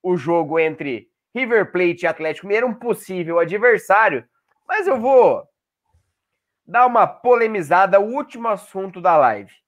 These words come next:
E eu vou perguntar pra galera o que eles acham, vou perguntar pro Fabinho e pro Léo Lustosa, e vou dar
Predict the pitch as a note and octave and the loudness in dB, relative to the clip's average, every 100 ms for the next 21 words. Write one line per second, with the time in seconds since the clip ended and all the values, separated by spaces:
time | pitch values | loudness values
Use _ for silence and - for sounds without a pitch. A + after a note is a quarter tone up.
0 | _ _ _ _ _ - C4 A#3 B3 A#3+ | _ _ _ _ _ 0 2 4 2 2
1 | G#3+ G3 F#3+ E3+ D3 B2 A#2+ C#3 F3 _ | 2 0 -2 -2 -2 -2 -2 -4 -6 _
2 | _ - C#3+ - C#3 C3 A2 F#2 F#2 F#2 | _ -14 -14 -10 -10 -10 -12 -14 -12 -12
3 | - C3 C#3+ E3+ _ _ _ _ _ _ | -10 -8 -8 -10 _ _ _ _ _ _
4 | _ _ _ _ - A3 A#3+ G3 E3 D3 | _ _ _ _ 0 4 4 4 0 -2
5 | C3+ - B2 G#2 A#2 D3 E3+ E3+ E3+ F3 | -8 -2 -2 -2 -6 -2 -2 -2 -2 2
6 | D#3+ D#3+ D3 - G#2+ A2 B2 D3 F3+ _ | 2 2 -2 -8 -4 -2 -2 -6 -8 _
7 | - A3+ A#3+ A#3+ G3+ G#3+ A#3 A3 | -6 0 2 2 2 4 2 -2